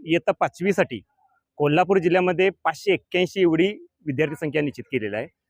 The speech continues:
आणि आठवीसाठी जवळजवळ चारशे पंच्याहत्तर विद्यार्थ्यांची संख्या निश्चित केलेली आहे. आज आम्ही जे निवेदन दिलेलं आहे, त्या निवेदनाच्या माध्यमातून सन्माननीय सीओ साहेबांच्या माध्यमातून सर-, शासनाकडे असे, अ, निवेदन दिलेलं आहे की हा कोटा जो आहे,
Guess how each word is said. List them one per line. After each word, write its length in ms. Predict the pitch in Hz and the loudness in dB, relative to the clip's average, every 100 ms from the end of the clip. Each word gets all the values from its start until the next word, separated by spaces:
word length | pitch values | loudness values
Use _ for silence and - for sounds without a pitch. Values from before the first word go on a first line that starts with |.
| _ | _
आणि 280 | 127 147 160 | -2 0 0
आठवीसाठी 800 | 170 139 151 196 208 165 196 214 - _ _ _ - | -2 -4 0 2 2 0 0 -2 -8 _ _ _ -4
जवळजवळ 260 | 147 170 180 | 0 2 2
चारशे 360 | 180 170 - | 0 -2 -2
पंच्याहत्तर 480 | - 160 143 175 185 | -2 -2 -2 -2 -2
विद्यार्थ्यांची 520 | 160 139 151 156 - | -2 -2 -4 -6 -10
संख्या 260 | - 135 147 | -12 -10 -8
निश्चित 200 | 143 95 | -10 -14
केलेली 260 | 104 95 90 | -16 -16 -18
आहे. 380 | - - _ - | -20 -20 _ -8
आज 220 | 135 180 185 | -2 0 0
आम्ही 300 | 180 202 156 | -2 -4 -2
जे 120 | 185 | -2
निवेदन 320 | 170 160 175 | 0 -2 -4
दिलेलं 220 | 160 151 | -4 -2
आहे, 60 | 160 | -2
त्या 120 | 165 | -4
निवेदनाच्या 420 | 156 147 147 151 | -6 -6 -8 -10
माध्यमातून 580 | 147 127 143 139 165 185 - _ _ _ | -10 -10 -12 -14 -14 -16 -20 _ _ _
सन्माननीय 640 | 139 139 156 165 175 180 190 202 | -8 -4 -2 0 0 0 -2 -4
सीओ 220 | - 156 | -4 -2
साहेबांच्या 340 | 180 165 175 170 | 0 -2 -2 -4
माध्यमातून 540 | 147 147 156 170 180 202 _ _ | -6 -8 -8 -10 -10 -14 _ _
सर-, 200 | - 147 - | -8 -8 -6
शासनाकडे 500 | 135 - 165 170 165 | -6 -4 -2 0 -2
असे, 360 | - 180 214 - _ _ _ _ | 0 0 0 -6 _ _ _ _
अ, 20 | |
निवेदन 400 | 131 139 147 156 | -6 -2 -2 0
दिलेलं 240 | 147 123 117 | -2 -4 -4
आहे 100 | 117 _ _ _ | -8 _ _ _
की 240 | 185 202 226 - _ _ - | 4 4 4 -2 _ _ -2
हा 60 | 220 | -2
कोटा 360 | - 185 202 | 0 0 2
जो 120 | 190 190 | 4 4
आहे, 180 | 160 | 2